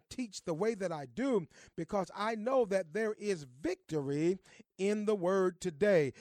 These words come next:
So I want to once again reiterate and share with you through the teaching today, don't stop praying. Don't stop praying. Let's first look at that word prayer, because that word prayer is one that, um,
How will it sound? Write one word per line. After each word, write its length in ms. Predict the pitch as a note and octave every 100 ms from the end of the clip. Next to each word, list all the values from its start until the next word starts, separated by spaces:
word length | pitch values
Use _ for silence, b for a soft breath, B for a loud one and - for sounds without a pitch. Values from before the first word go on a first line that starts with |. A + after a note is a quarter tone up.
| B
So 160 | - D#3
I 260 | D#3 G3
want 240 | G3+ G#3+ G#3+
to 100 | G#3
once 280 | G3+ A3+ -
again 480 | F#3+ A#3+ A3+ F3+ D#3
reiterate 680 | A3 A3+ B3 B3 A#3+ F#3+ - _ _ _ _ _ _ -
and 160 | E3+
share 280 | - G#3+ A#3
with 200 | A3+ G#3
you 120 | A#3
through 180 | A3 A3
the 100 | F#3+
teaching 420 | - C4 B3 A#3+
today, 460 | A3 G#3+ A3 F#3+ F3 B B B A#2+
don't 380 | D#3 A#3+ B3+ - - -
stop 580 | - - G#3 G3 G#3 _ _ -
praying. 720 | F#3 F#3 D#3+ D#3 C#3 A2 C#3 _ b b A#2
Don't 400 | D3+ A#3 A#3+ - - -
stop 520 | - - F3+ F#3 - _ -
praying. 600 | F#3+ F#3+ D3+ C#3+ - - B B
Let's 200 | C#4 E4
first 320 | - C#4+ B3 A#3+
look 160 | A3+ -
at 180 | G3+ G3+
that 180 | G3
word 320 | D3 F3+ E3+ -
prayer, 320 | G3 G3 D3
because 300 | D3+ F3+ E3
that 180 | B3 F3+
word 220 | G3+ -
prayer 380 | D#3 F#3+ E3 - b b
is 180 | E3 C#3
one 340 | D3 G#3+ F#3
that, 220 | E3 F3 E3+ -
um, 220 | C#3+ B2